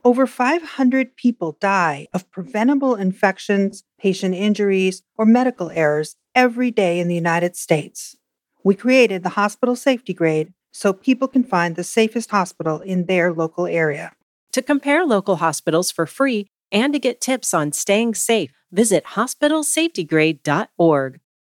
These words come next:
Speaker 1: In our latest round of Leapfrog Hospital Safety Grades, Florida ranks seventeenth in the nation. We gave thirty-five percent of Florida hospitals an A.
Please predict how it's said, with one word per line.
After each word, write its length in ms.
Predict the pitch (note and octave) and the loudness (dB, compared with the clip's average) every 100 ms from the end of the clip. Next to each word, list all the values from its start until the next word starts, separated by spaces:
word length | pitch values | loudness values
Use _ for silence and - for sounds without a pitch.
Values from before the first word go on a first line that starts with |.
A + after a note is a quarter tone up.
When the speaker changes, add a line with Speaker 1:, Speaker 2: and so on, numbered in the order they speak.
| _ _ _ _ _ _ - | _ _ _ _ _ _ 0
Speaker 1:
In 120 | C4 | 4
our 180 | B3+ B3+ | 6 4
latest 420 | D#4 E4+ - - | 0 -4 -8 -6
round 360 | F#3+ G3 G#3+ | -4 -2 -2
of 120 | F3 F3 | -4 -6
Leapfrog 580 | G#3+ B3+ - G#3+ G3+ | -6 -6 -2 -2 -2
Hospital 500 | - G3+ - G3+ F#3+ | -4 -6 -4 -2 -2
Safety 340 | F#3 G#3 G3+ E3 | -2 -4 -4 -6
Grades, 580 | E3 D#3 E3+ - - - _ _ | -2 -2 -2 -6 -14 -16 _ _
Florida 440 | - D#4+ F4+ E4+ | -4 0 0 0
ranks 300 | B3 A3 - | 0 -2 -6
seventeenth 680 | - A#3+ C#4 D4+ - A#3 A3 | -6 -4 -2 -4 -2 -2 -2
in 100 | F#3+ | -2
the 80 | F3 | -2
nation. 560 | D#3+ F#3 F3+ C#4+ - _ _ _ _ | -2 -2 -4 -12 -16 _ _ _ _
We 80 | A3+ | -2
gave 280 | A3+ G#3+ G3+ | 0 -2 -2
thirty-five 600 | B3 C#4 C#4 A#3+ A3+ - | -2 0 -2 -2 -4 -4
percent 440 | F#3 - G3 G3 | -8 -2 -2 -2
of 100 | F3+ | -8
Florida 460 | - - G#3 A#3 B3 | -16 -6 -2 -2 -4
hospitals 580 | F3 D#3 - E3+ F3 - | -4 -6 -4 -4 -4 -4
an 120 | G#3 G3 | -4 -2
A. 420 | F#3 D#3+ F#3 | -2 -2 -6